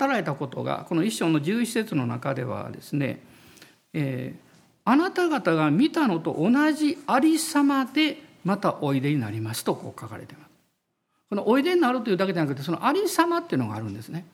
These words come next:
だから、ここにも「雲に乗って」というその状況です。で、あの、二つ目のことは何かというと、神様の前における、えー、聖者と死者の審判があるということです。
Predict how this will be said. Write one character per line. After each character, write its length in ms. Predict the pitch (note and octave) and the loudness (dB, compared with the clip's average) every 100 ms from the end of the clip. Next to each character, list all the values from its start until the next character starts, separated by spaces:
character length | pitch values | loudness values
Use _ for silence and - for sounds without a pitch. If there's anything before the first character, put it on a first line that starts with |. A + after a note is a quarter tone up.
| _ _ _ _ _ _ - | _ _ _ _ _ _ -8
だ 80 | |
か 60 | D4 | -6
ら、 60 | C4 | -2
こ 140 | C4+ | -2
こ 120 | E4+ | 2
に 100 | D#4+ | 4
も 280 | B3+ B3+ - | 4 0 -4
「雲 260 | - E4 C#4 | 0 2 4
に 140 | E3+ | 2
乗 120 | D#3+ E3 | 2 -2
っ 40 | |
て」 240 | - F3+ | 0 -2
と 200 | F3+ - | -2 -4
い 80 | C3 | -4
う 120 | A#2 - - | -4 -8 -6
そ 100 | F3+ | 0
の 100 | D3 | 0
状 180 | D3+ D3+ | 2 0
況 280 | C#3+ C3+ G#2+ | -2 -4 -6
で 120 | - | -12
す。 140 | - - _ _ _ _ _ _ _ _ _ _ _ | -16 -20 _ _ _ _ _ _ _ _ _ _ _
で、 240 | G#3+ A#3+ - - - - | -4 -4 -4 -14 -20 -6
あ 100 | G#3+ | -2
の、 400 | G#3+ G#3 G3+ A#3+ | 0 -2 -2 -6
二 220 | - C4+ | 0 0
つ 100 | C#4+ | 2
目 120 | F4+ G#4 | 0 0
の 120 | C4 | 0
こ 140 | F3+ | 0
と 80 | D#3+ | 0
は 100 | C#3 | 0
何 240 | B2+ B2 | 0 -2
か 160 | B2 C3 | -2 -6
と 160 | - A#2 | -6 -8
い 80 | A#2 | -6
う 120 | A#2+ | -4
と、 360 | A#3+ B3+ - - - - | 0 2 0 -4 -20 -6
神 320 | - G4+ A4+ | -2 0 0
様 320 | - C4+ A3+ | 2 4 4
の 140 | G#3 F#3 | 2 2
前 320 | F#3+ A#3 A3+ | 2 2 2
に 160 | G3 E3+ | 2 2
お 140 | E3+ | 0
け 220 | E3+ G3 | 0 -2
る、 120 | G3 B3 A#3 - - - - _ E3 | 0 0 2 0 -4 -20 -20 _ -8
え 440 | C3+ - F#3+ - - | -6 -8 -10 -16 -16
ー、 40 | F#3+ | -16
聖 400 | - D4+ E4+ B3 | -4 2 2 4
者 160 | F#3 | 2
と 160 | E3 D#3 | 2 -2
死 120 | - | 0
者 160 | C4 F#3 | 0 2
の 160 | C#3 | 2
審 340 | C#3 - A4 - | 0 -2 -2 0
判 220 | E3+ B2 | 0 0
が 140 | A2 G#2+ | 0 -2
あ 60 | |
る 120 | B2+ | -4
と 120 | B2+ A2 | -4 -8
い 80 | |
う 40 | G2+ | -10
こ 120 | - | -16
と 100 | A#2 | -20
で 60 | - | -20
す。 200 | _ | _